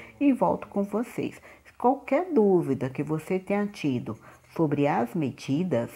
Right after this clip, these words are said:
você pode deixar aí nos comentários ou então voltar o vídeo, tá bom? Que eu explico com,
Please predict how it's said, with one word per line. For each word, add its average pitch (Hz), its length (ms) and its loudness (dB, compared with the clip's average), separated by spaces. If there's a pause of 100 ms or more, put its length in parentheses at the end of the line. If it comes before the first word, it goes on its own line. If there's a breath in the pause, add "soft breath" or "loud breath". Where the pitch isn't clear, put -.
você 131 260 -4
pode 160 320 2
deixar 151 340 -6
aí 117 140 -2
nos 127 160 -4
comentários 190 800 -2
ou 262 80 2
então 262 320 0
voltar 247 360 0
o 294 80 -2
vídeo, 202 440 -2
tá 127 100 -4
bom? 160 220 0 (440 loud breath)
Que 202 100 0
eu 208 60 8
explico 208 520 0
com, 202 640 -2